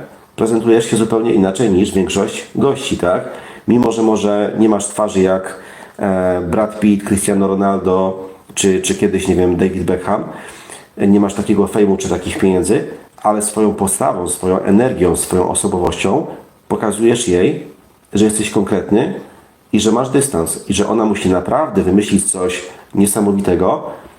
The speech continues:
żeby to zrobiło na tobie wrażenie. I to jest postawa,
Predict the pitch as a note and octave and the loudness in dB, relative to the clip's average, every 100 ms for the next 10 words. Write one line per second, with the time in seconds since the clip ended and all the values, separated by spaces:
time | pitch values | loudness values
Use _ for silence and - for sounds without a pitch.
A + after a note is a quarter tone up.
0 | - - A#2+ B2+ B2+ A2 G2 G#2+ G#2+ F#2 | -10 -4 0 0 0 0 4 4 2 0
1 | F#2 G2 - - - - A#2 G2+ F2+ E2 | 0 0 -4 -16 -10 -2 0 0 -2 -4
2 | - - - - - - - C#3 F#3+ - | -8 -16 -18 -18 -18 -4 -2 0 -2 -2
3 | A2 A#2 A#2 G2 F#2+ | -4 -2 -2 0 -2